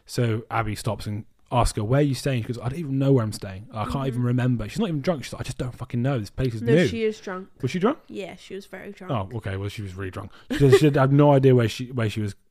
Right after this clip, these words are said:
Speaker 1: going. And she's like, we'll ask her, "Do you have the key f-, for your hotel?" It would say on the key. She pulls out the key and it's the place for Chester Changu,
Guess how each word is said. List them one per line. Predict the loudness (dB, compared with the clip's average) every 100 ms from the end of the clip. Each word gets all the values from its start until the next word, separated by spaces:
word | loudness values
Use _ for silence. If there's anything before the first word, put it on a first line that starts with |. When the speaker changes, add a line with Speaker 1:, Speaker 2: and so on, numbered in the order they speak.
| -6
Speaker 1:
going. | -4 -4 -8 _ -10
And | -8
she's | -6 -6
like, | -8 -8
we'll | -6 -4
ask | -4 -6
her, | -10 -6
"Do |
you | -2 0
have | 0
the | -4
key | -6 -6
f-, | -6 -12
for | _ -8
your | -6 -8 -10
hotel?" | -10 -6 -6 -6
It | -8
would | -8
say | -6
on | -6
the |
key. | -8 -10 -10 _ -20 -20 -12
She | -8
pulls | -2 2 2
out | 0
the | -6
key | -6 -6 -6
and | -8 -12
it's | -14 -20 _ _ _
the | -4
place | -2 -2 -8
for |
Chester | -8 -8 -6
Changu, | -10 -8 -6 -8